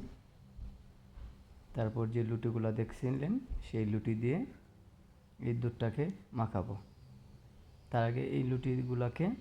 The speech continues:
হাতের মাধ্যমে পিষে একবারে টুকরো টুকরো করে ছোটো গুঁড়া করতে হবে। তারপরে এই গরম দুধটাকে দিয়ে এই রুটিগুলাকে মেখে নেব, মেখে এটাকে কাই করে নেব।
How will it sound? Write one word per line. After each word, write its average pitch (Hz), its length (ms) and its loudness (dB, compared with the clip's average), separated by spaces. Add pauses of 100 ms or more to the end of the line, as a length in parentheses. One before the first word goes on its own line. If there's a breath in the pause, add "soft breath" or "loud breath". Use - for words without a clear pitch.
(720)
হাতের 110 300 0
মাধ্যমে 123 440 2 (680)
পিষে 131 280 0
একবারে 127 360 2 (120)
টুকরো 156 280 -2
টুকরো 135 280 0
করে 123 180 2 (100)
ছোটো - 220 0
গুঁড়া 123 220 4
করতে 120 280 -2
হবে। 101 240 -2 (1120)
তারপরে 120 360 2
এই 127 100 6
গরম 127 300 4
দুধটাকে 123 440 0
দিয়ে 127 260 4 (1000)
এই 117 120 0
রুটিগুলাকে 117 640 2 (680)
মেখে 117 300 4
নেব, 98 140 0 (920)
মেখে 220 240 -2
এটাকে 175 260 -2
কাই 208 240 2
করে 110 240 0
নেব। 104 200 2